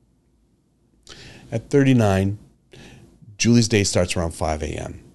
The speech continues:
She wakes up, she does a exercise video at home if it's, the weather's not great, or she runs around the neighborhood. Around six thirty, she gets the kids out of bed,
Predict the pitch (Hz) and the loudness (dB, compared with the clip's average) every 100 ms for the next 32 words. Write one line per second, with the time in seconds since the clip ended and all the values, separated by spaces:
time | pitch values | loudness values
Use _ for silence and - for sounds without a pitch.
0 | _ - - 92 101 - 123 117 - - | _ -8 -4 0 0 2 2 2 -2 -20
1 | _ _ _ - - 78 76 - - - | _ _ _ -6 -4 -6 -8 -12 -16 -6
2 | 101 - 113 120 117 117 - - - - | -2 0 0 2 2 2 -2 -6 -16 -20
3 | - 104 107 127 117 98 - 110 131 151 | -20 -6 0 4 4 2 0 2 2 2
4 | 147 - 90 95 - 87 101 127 131 127 | -4 -10 -6 -6 -6 -2 0 0 -2 -2
5 | 127 131 135 95 - 92 95 92 92 90 | 0 0 0 -4 -4 -2 -2 0 -2 -2
6 | 85 78 82 82 80 - - _ - - | -2 -6 -8 -12 -14 -18 -20 _ -20 -20
7 | - - - 120 120 117 - 147 143 - | -20 -20 -4 0 2 2 0 0 0 0
8 | 127 131 123 104 - 92 113 110 120 143 | 2 2 2 -2 -4 -2 -2 2 0 2
9 | 95 92 113 | 0 0 0